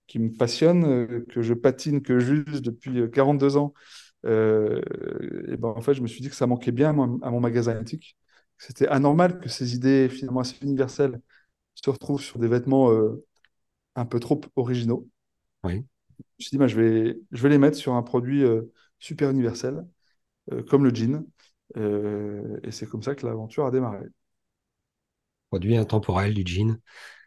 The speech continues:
Speaker 2: qui
Speaker 1: C'est ça, c'est le
Speaker 2: effectivement,
Speaker 1: jean
Speaker 2: euh,
Speaker 1: C'est ça qui est étonnant, c'est que le jean, c'est, c'est à la fois intemporel et à la fois, c'est,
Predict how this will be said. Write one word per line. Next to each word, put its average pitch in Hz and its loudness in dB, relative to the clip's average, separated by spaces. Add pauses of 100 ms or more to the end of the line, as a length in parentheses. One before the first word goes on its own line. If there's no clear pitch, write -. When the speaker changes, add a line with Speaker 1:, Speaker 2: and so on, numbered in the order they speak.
(800)
Speaker 2:
qui - -12
Speaker 1:
C'est - -8
ça, 95 0
c'est 98 2
le 143 2
Speaker 2:
effectivement, 139 -2
Speaker 1:
jean 180 0
Speaker 2:
euh, - -10 (680)
Speaker 1:
C'est - -10
ça 160 2
qui 160 2
est 143 2
étonnant, 151 2
c'est 175 -2
que 135 0
le 131 -2
jean, 165 0
c'est, 151 0
c'est - -2
à 139 6
la 156 6
fois 165 0
intemporel 156 0 (1400)
et 123 4
à 127 6
la 127 6
fois, 175 4 (140)
c'est, 131 2